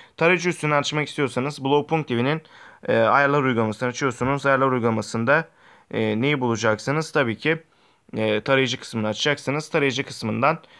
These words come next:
youtube nokta com'a giriş yapmayı deneyebilir. Eğer, e, televizyonunuzda Smart T V özelliği ya da Android T V özelliği varsa YouTube uygulamasını indirebilir. Aradan YouTube uygulamasını uygulama marketini indirdikten sonra kolaylıkla açabilirsiniz.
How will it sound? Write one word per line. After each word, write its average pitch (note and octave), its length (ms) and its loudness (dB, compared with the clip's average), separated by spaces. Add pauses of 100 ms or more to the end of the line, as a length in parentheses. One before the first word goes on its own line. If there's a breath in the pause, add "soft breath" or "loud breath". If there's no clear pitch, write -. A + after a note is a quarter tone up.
(160 loud breath)
youtube C#3+ 300 -2
nokta B2+ 200 0
com'a B2+ 200 -2
giriş A2+ 300 -2
yapmayı A2 280 2
deneyebilir. C#3+ 520 0
Eğer, D3 320 2
e, G#2 600 2
televizyonunuzda A#2 840 -2
Smart C3+ 400 0
T A#2 140 -2
V C3 200 0
özelliği A2+ 420 0
ya A#2 100 2
da C3+ 180 2 (200 loud breath)
Android B2 320 0
T B2+ 160 -4
V A#2 40 0
özelliği A2 280 2
varsa B2 280 2
YouTube C3+ 240 -2
uygulamasını A2 460 -2
indirebilir. C#3 500 0 (360 loud breath)
Aradan D#3 220 4
YouTube C#3 320 -2
uygulamasını A#2+ 600 -2 (100)
uygulama B2 280 0
marketini A2+ 320 0
indirdikten A#2+ 440 -2
sonra B2 280 0
kolaylıkla A2+ 400 0
açabilirsiniz. A#2+ 920 -2